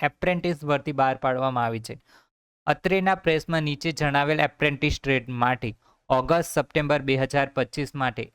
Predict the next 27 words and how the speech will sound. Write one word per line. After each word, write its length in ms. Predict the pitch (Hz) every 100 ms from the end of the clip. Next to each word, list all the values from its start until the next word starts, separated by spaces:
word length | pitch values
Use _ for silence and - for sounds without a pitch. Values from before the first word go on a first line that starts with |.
| 131
એપ્રેન્ટિસ 600 | 131 - 156 147 156 -
એક્ટ 300 | 139 135 156
ઓગણીસો 460 | 139 123 135 131
એકસઠ 460 | 143 127 - 151 139
હેઠળ 340 | 127 117 113 - - - _ -
તાલીમ 300 | 143 170 180
મેળવવા 360 | 175 165 165
માટે 300 | 160 156 170
અરજી 340 | 160 143 - 156
મંગાવવામાં 600 | 135 135 135 139 143 131
આવે 200 | 131 131
છે. 200 | 139 - -
બુક 220 | 165 156
બાઇન્ડર 360 | 160 160 156 160
ટ્રેડ 340 | - 147 139 _ _ _ _ _
ચોવીસ 460 | 156 151 165 170 - _ _ _ _ _ _
માસનો 480 | 131 135 147 - 180
સમયગાળો 640 | 165 160 151 156 151 151 151
છે. 200 | - 147
ટોટલ 500 | - 160 160 175 170
છ 180 | - 165
જગ્યા 520 | 165 160 156 156 151
માટે 480 | 151 147 156 139 - _ _ _ -
બહાર 200 | 131 147
પાડવામાં 520 | - 156 151 151 147
આવે 180 | 135 139
છે. 200 | - 147